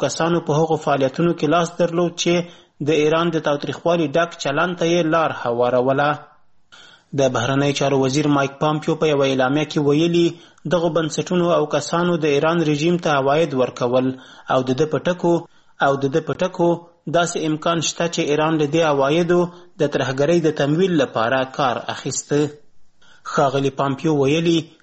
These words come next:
ممکن له دې عوایدو په عراق کې پر امریکایي اډه وروستي راکټي برید کې هم کار اخیستل شوی وي. ده ویلي دغه بندیزونه به د ایران رژیم د پتروکیمیاوي محصولاتو له ګټې بې برخې او د دغه حکومت سیاسي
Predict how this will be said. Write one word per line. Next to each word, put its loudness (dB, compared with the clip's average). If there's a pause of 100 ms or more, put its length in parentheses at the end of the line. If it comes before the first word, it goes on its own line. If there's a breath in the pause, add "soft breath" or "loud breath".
(120)
ممکن 0
له 2
دې 2 (100)
عوایدو 0
په 2
عراق 0
کې -2
پر 0
امریکایي 0 (120)
اډه 0
وروستي -2 (100)
راکټي -2
برید 0
کې -4
هم 2 (160)
کار 0
اخیستل -4
شوی 2
وي. 0 (760 loud breath)
ده 2
ویلي 0 (400 loud breath)
دغه 2
بندیزونه 0
به 0
د -2
ایران 0
رژیم 0
د 0
پتروکیمیاوي 0
محصولاتو -2
له 0
ګټې -2
بې 2 (100)
برخې -2 (500 loud breath)
او 2
د -2
دغه 0
حکومت -2
سیاسي 0